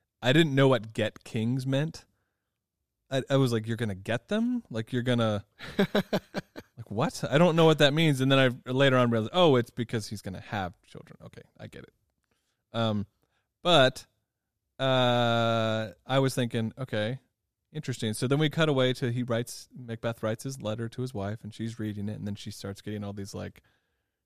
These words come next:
Speaker 1: she's like, "Spirits, you know, basically <laughs> molest me and, like, make me evil."
Speaker 2: Yeah.
Speaker 1: Um, I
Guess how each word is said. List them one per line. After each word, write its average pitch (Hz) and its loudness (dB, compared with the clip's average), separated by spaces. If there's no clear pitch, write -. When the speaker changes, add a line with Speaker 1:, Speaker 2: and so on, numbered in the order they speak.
Speaker 1:
she's 110 -8
like, 98 -4
"Spirits, 151 2
you 143 -4
know, 110 0
basically 113 -4
<laughs> - -20
molest 123 0
me 101 -2
and, 110 -2
like, 107 -4
make 127 0
me 131 2
evil." 107 -4
Speaker 2:
Yeah. 95 -8
Speaker 1:
Um, 127 4
I 190 0